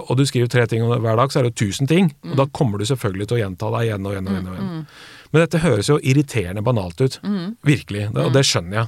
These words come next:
Speaker 1: Jeg
Speaker 2: Mm.
Speaker 1: skjønner at folk reagerer på den måten når de hører om det her. Liksom, «Nei,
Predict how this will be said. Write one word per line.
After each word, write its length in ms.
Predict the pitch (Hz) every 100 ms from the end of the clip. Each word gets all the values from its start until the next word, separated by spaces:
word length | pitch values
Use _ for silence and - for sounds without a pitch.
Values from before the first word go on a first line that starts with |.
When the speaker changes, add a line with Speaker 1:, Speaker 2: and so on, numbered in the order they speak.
| -
Speaker 1:
Jeg 100 | 120
Speaker 2:
Mm. 60 | 190
Speaker 1:
skjønner 360 | 123 98 123
at 80 | 139
folk 200 | 123 107
reagerer 300 | 123 107 101
på 100 | 117
den 100 | 110
måten 220 | 107 113
når 80 | 123
de 60 | 117
hører 160 | 104
om 60 | 101
det 100 | 135
her. 120 | 214 - - -
Liksom, 200 | - -
«Nei, 140 | -